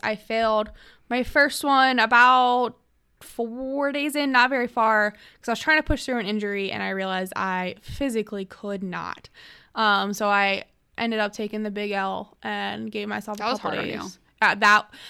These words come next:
Speaker 1: that mentally was so fucking
Speaker 2: Yeah.
Speaker 1: hard. I
Speaker 2: Yeah.
Speaker 1: took that really, really hard.
Speaker 2: I didn't even know how to be there for you because, like, I continued and I was like, "Do I fail with her?" And I was like, "No, she's not gonna want me to do that." And I was
Speaker 1: No,
Speaker 2: like,
Speaker 1: I
Speaker 2: "There's
Speaker 1: wouldn't have wanted
Speaker 2: literally
Speaker 1: you to do
Speaker 2: no,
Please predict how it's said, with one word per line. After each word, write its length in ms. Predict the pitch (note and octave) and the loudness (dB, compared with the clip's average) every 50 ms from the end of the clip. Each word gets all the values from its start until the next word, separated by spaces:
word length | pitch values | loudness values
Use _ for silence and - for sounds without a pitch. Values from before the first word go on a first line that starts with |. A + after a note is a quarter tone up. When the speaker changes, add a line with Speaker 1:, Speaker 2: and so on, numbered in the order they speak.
| - - - - | -20 -16 -2 6
Speaker 1:
that 260 | A#3 A#3 C#4+ E4+ D#4 | 8 10 10 10 8
mentally 520 | B3+ A3 G3+ G#3 G#3+ - A#3+ B3 B3+ B3+ | 6 4 4 2 2 0 0 2 2 2
was 280 | B3+ B3 A#3+ A#3 A#3 A#3 | 2 2 2 2 0 0
so 760 | - - - - - - - G#3 G3+ G#3 G3+ G3 G3 F#3+ F#3 - | -4 -6 -6 -4 -4 -2 0 0 2 4 4 4 2 0 -2 -2
fucking 200 | F#3+ F3+ F3+ F3+ | -4 -4 -2 -4
Speaker 2:
Yeah. 120 | - - | -6 -6
Speaker 1:
hard. 340 | F#3 - - - - - G#3+ - _ _ _ _ _ _ _ _ _ - | -6 -6 -4 -6 -6 -8 -10 -14 _ _ _ _ _ _ _ _ _ 4
I 100 | G#3 G#3+ | 4 4
Speaker 2:
Yeah. 40 | |
Speaker 1:
took 180 | G#3 G#3+ B3+ A#3+ | 4 2 -2 0
that 180 | C4+ B3+ B3 G#3+ | 2 2 2 2
really, 400 | G3+ F#3+ F#3+ F#3+ F#3 F#3 F#3 F3+ | 0 -4 -6 -6 -6 -6 -6 -6
really 220 | - - - D#2+ | -6 -6 -6 -6
hard. 180 | - A#2+ - - | -6 -6 0 4
Speaker 2:
I 100 | G3 G#3 | 6 6
didn't 160 | A3+ C4+ B3+ | 6 6 6
even 140 | D#4 D4+ C#4+ | 4 2 2
know 160 | B3+ G#3 G3+ | 2 2 2
how 120 | G3 G#3 G3 | 2 0 -2
to 60 | F#3 | -2
be 160 | F#3 E3 D#3+ | -2 -4 -6
there 160 | D3+ E3 E3+ | -4 -4 -6
for 200 | F3+ - F3+ F3+ | -6 -6 -6 -6
you 180 | F3+ F3+ F#3 F3+ | -6 -6 -6 -8
because, 420 | F#3 F#3 - - F3+ E3 D#3 - - | -10 -12 -12 -10 -12 -12 -10 -10 -10
like, 280 | D#3 D#3 E3 - - _ _ _ | -10 -10 -10 -12 -16 _ _ _
I 340 | D#3+ D#3+ D#3+ E3 E3+ F3 F3+ - | -4 -2 0 -2 -2 -4 -6 -12
continued 760 | - F#3+ F#3 - - G3 - G3 G3+ A3 B3+ C4+ D4 C#4+ - - _ _ _ _ _ | -14 -14 -14 -14 -14 -14 -8 -6 -4 -2 0 0 -2 -2 -4 -10 _ _ _ _ _
and 100 | G3+ G3+ | -4 -4
I 40 | G3 | -2
was 80 | F#3+ G3 | -2 -4
like, 100 | G3 F#3+ | -6 -6
"Do 100 | G3+ F#3 | -8 -8
I 80 | F#3 | -10
fail 300 | F#3 F#3 - G3 F#3+ F3+ | -10 -10 -10 -10 -10 -8
with 160 | F3 F3 F3+ - | -10 -10 -12 -8
her?" 140 | A3 G#3 G#3 | -8 -8 -6
And 80 | G3+ G3+ | -6 -6
I 60 | F#3 | -8
was 140 | F3+ F3+ - | -10 -10 -12
like, 180 | F3 E3+ - | -16 -14 -14
"No, 220 | G3 G3 F#3+ F#3 F#3 | -12 -10 -8 -10 -10
she's 160 | F#3 - - | -10 -12 -12
not 140 | F#3+ F3+ F#3 | -12 -12 -12
gonna 100 | F3 F3 | -14 -14
want 120 | - - | -14 -14
me 80 | - F3+ | -14 -14
to 60 | F#3 | -12
do 160 | F#3 G#3+ A3 G#3+ | -12 -10 -8 -4
that." 260 | G#3+ G#3 G#3 G3+ G3+ | -2 0 2 2 2
And 80 | A3+ G#3+ | 2 2
I 40 | |
was 100 | G3 F3 | 2 2
Speaker 1:
No, 60 | F#3 F#3 | 0 0
Speaker 2:
like, 100 | G3 - | 0 2
Speaker 1:
I 20 | |
Speaker 2:
"There's 220 | G#3+ G#3+ G#3+ G#3+ | 4 4 2 2
Speaker 1:
wouldn't 0 | |
have 100 | - - | 0 2
wanted 20 | G#3 | 2
Speaker 2:
literally 220 | G#3+ G#3+ G#3+ A3+ | 2 4 6 4
Speaker 1:
you 60 | B3 | 4
to 60 | B3 A3+ | 4 2
do 20 | F#3+ | 2
Speaker 2:
no, 140 | F3+ F3+ F#3 | 2 2 2